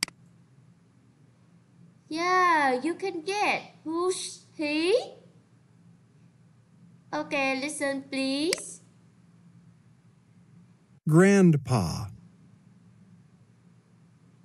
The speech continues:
Speaker 2: Grandpa.
Speaker 1: Yeah. Grandpa. Grandpa.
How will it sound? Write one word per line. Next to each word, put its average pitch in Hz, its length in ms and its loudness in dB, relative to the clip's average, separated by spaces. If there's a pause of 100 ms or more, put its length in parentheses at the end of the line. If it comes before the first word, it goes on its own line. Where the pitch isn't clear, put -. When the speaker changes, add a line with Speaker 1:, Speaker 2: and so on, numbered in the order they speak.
(640)
Speaker 2:
Grandpa. 156 1000 4 (400)
Speaker 1:
Yeah. 320 360 -2 (1600)
Grandpa. 339 960 2 (1120)
Grandpa. 339 1000 0